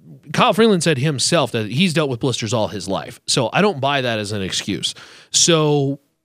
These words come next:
e-, either it's an I L stint or maybe it's just sending him down or doing something.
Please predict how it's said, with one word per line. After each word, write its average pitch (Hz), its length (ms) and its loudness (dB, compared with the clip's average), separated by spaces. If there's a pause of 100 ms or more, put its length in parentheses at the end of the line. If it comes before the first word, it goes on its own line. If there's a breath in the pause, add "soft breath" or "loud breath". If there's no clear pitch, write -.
(120)
e-, - 320 -10
either 185 300 4
it's 151 160 0
an 117 60 -2
I 135 180 0
L 233 140 0
stint 226 260 0
or 123 140 -4
maybe 190 180 2
it's 392 160 2
just - 220 0
sending 220 240 2
him 170 140 -2
down 147 280 0
or 123 80 -4
doing 123 220 -2
something. 95 440 -6